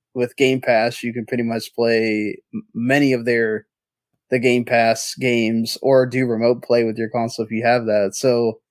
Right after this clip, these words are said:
I mean, I can directly see the connection, right? 'Cause you get King, you get Candy Crush, which are, like, it's still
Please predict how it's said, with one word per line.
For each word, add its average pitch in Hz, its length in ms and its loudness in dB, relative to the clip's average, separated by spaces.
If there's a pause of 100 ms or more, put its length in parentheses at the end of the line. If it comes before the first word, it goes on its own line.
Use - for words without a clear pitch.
(520)
I 143 100 2
mean, 151 140 4
I 147 140 6
can 143 240 -2
directly 160 540 4
see 175 320 -2
the 170 120 2
connection, 165 520 2
right? 156 200 2
'Cause 127 220 -2
you 127 60 -4
get 139 240 2
King, 120 340 0
you 131 120 2
get 117 60 -6
Candy 135 320 0
Crush, - 540 -8
which 117 280 -6
are, 113 180 -2
like, 110 260 0
it's 135 220 0
still 151 500 2